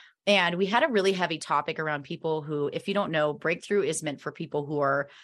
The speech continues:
at the scaling level, people at Brooke's level, essentially, people who are striving to be like Brooke. There's a lot of people who are like,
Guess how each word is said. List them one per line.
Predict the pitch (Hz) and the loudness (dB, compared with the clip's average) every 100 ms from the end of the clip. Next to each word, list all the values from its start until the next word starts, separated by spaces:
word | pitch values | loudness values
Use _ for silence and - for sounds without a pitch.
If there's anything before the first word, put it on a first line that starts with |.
| _ _ | _ _
at | 185 | 2
the | 196 | 2
scaling | 202 - 190 185 | 0 4 4 4
level, | 170 139 131 | 0 0 -2
people | 214 233 | 0 2
at | 285 | 2
Brooke's | 170 156 - | 2 -2 -2
level, | 139 127 | -4 -4
essentially, | 139 135 127 139 | -8 -8 -6 -8
people | 139 180 214 | -8 -2 2
who | |
are | 220 | 2
striving | 190 - 156 165 | 2 2 2 0
to | 147 | -6
be | 151 156 | -6 -6
like | 113 117 | -6 -4
Brooke. | 127 - | -4 -4
There's | 160 160 | -2 0
a | |
lot | 170 | 2
of | 170 | 0
people | 170 156 | -2 -2
who | |
are | 160 | 0
like, | 151 | -2